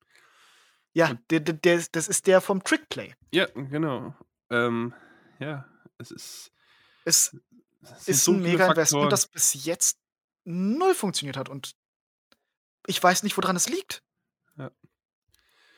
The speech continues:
Speaker 1: Allen Robinson hat immer produziert.
Speaker 2: Er ist auch ein super
Speaker 1: Matthew
Speaker 2: Receiver.
Speaker 1: Stafford sollte mit diesem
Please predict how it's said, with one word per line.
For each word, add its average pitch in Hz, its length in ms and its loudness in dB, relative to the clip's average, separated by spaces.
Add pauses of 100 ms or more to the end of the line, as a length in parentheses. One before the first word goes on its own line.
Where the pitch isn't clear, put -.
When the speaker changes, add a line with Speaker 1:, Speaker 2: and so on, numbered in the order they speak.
(160)
Speaker 1:
Allen 170 240 0
Robinson 180 440 2
hat - 240 -2
immer 165 240 0
produziert. 151 1000 -4 (1080)
Speaker 2:
Er 165 120 -8
ist 127 80 -8
auch 120 80 -4
ein 139 100 2
super 135 200 8
Speaker 1:
Matthew 131 160 10
Speaker 2:
Receiver. 247 220 6
Speaker 1:
Stafford - 180 6
sollte 208 340 8
mit 190 360 2
diesem 180 520 -2